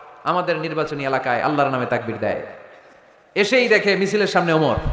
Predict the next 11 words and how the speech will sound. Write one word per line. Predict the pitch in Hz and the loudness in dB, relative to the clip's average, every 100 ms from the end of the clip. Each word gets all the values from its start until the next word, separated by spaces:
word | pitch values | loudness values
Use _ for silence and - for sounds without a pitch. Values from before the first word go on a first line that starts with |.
| - - - - - - - - | -4 -8 -20 -20 -20 -20 -18 -10
মিছিলের | 127 151 | -6 -4
সামনে | 151 147 147 | -2 -2 -2
কে? | 147 110 - - - - - - - - - | -2 -2 -4 -12 -14 -10 -8 -8 -10 -16 -8
ওমরে | 143 160 | -2 0
ফারুককে | 160 151 156 151 | 4 2 2 0
দেখে | 143 143 | 0 2
আবু | 135 147 | 0 0
জাহেল | 147 135 | -2 -4
দিছে | 131 131 | -4 -4
এক | 127 | -4
দৌড়, | 120 110 | -2 -4